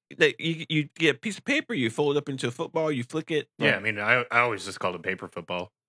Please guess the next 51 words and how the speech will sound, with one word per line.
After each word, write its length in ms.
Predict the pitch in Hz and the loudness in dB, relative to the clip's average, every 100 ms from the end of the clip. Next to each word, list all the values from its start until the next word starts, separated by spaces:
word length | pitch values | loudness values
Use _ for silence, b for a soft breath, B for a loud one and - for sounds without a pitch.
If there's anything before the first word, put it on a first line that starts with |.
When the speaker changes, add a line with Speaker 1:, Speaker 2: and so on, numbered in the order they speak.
| _ _ _ _ _ _ _ _ _ _ _ _ _ _ _ _ _ | _ _ _ _ _ _ _ _ _ _ _ _ _ _ _ _ _
Speaker 1:
Yeah, 120 | 143 - | -6 -2
paper 220 | 139 120 | -2 -2
football. 380 | 110 - - - - | -4 -8 -12 -10 0
I 60 | |
haven't 200 | 208 214 | 2 2
played 200 | 196 185 | 2 0
it 40 | 131 | 0
in 80 | |
so 180 | 123 143 | -2 2
long, 280 | 135 131 113 | 2 2 4
and 80 | 110 | 4
I, 320 | 110 117 127 | 4 4 2
I 80 | 120 | 2
was 120 | 120 | 2
always 260 | 123 123 107 | 2 0 0
bad 240 | 98 110 | 2 2
at 180 | 107 78 | 2 -4
it. 60 | - _ _ - - | -10 _ _ -10 2
Um, 400 | 113 113 107 101 - | 4 4 2 -4 -4
but 160 | 104 113 | 0 2
then, 160 | 160 | 2
um, 340 | 151 123 104 78 _ - - | 2 2 0 -6 _ -18 -2
and 160 | 120 127 | 2 4
then 120 | 127 | 4
that 100 | 123 | 2
was 100 | 123 | 0
a 40 | |
quick, 260 | 123 127 - | -2 -2 0
that 100 | 113 | 2
was 100 | 113 | 2
a 40 | |
nice 240 | 107 101 - | 0 -2 -2
little 120 | 90 | -6
scene. 400 | - 113 107 107 | -2 -2 -2 -2
Gave, 280 | 104 101 - _ _ - | -2 -2 -2 _ _ -8
made 200 | 104 98 | -2 0
him 120 | 92 | 0
kinda 240 | - 101 | -2 -2
feel 180 | 95 95 | -2 -4
human. 420 | 90 107 101 98 - _ _ _ - - _ _ _ | -4 -4 -6 -8 -12 _ _ _ -20 -20 _ _ _
Um, 360 | 95 98 92 92 | 2 2 2 0
but 120 | 107 | 2
then 160 | 123 160 | 4 2
it 40 | 139 | 2
looks 180 | 135 | 0
like 140 | 139 123 | 2 2
that 120 | 104 | 0
Tony 220 | - 127 | -2 -2
Stark 220 | 123 123 110 | 0 0 2
might 220 | 117 95 | 0 4
die 480 | 101 117 101 95 | 2 4 2 0